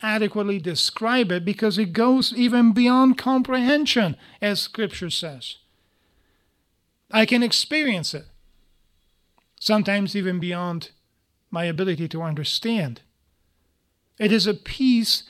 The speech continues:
that soothes us, but it does more than that. It's a peace that makes us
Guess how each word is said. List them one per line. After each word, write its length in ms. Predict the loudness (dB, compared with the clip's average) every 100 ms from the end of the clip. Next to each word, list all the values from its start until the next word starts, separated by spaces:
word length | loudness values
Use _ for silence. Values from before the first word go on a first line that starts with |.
| _
that 180 | -6 -4
soothes 600 | -4 -2 0 0 0 -4 -10 -8
us, 480 | -8 -8 -12 -12 -16 _ _ _ _ _ _ -2
but 140 | 2
it 80 | 2
does 200 | 2 2
more 200 | 2 2
than 180 | 0 -2
that. 240 | -6 -14 _ _ _ _ _ _ _ _ _ _ _ _ _ _ _ -4
It's 180 | -2 -2
a 40 |
peace 340 | -4 -4 -2
that 100 | -4
makes 320 | -2 -2 -2 -2
us 260 | -2 -4